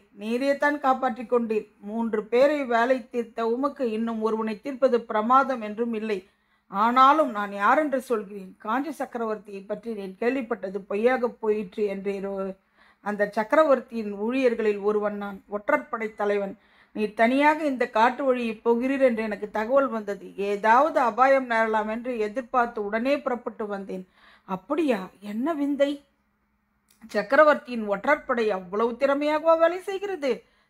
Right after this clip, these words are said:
அப்படியானால் நான் எண்ணியது தவறு இல்லை.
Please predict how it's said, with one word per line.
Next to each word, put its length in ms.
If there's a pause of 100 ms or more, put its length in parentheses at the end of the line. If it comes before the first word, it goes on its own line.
அப்படியானால் 720
நான் 200
எண்ணியது 500
தவறு 360
இல்லை. 240